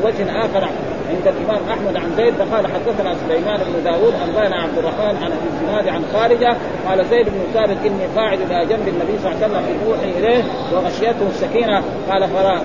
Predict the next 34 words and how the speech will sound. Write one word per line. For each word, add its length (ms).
فرفع 380
فخذه 480
على 180
فخذي 360
حين 120
غشيته 360
السكينة"، 460
فقال 300
زيد: 180
"فلا 240
والله 280
ما 120
وجدت 280
شيئا 180
أخذت 400
أثقل 200
من 140
فخذ 180
رسول 260
الله"، 160
ثم 220
سري 180
عنه. 240
قال: 140
"اكتب 360
يا 160
زيد"، 220
فأخذت 1000
كتبا، 300
فقال: 280
"اكتب: 360
لا 180
يستوي 280
القاعدون 500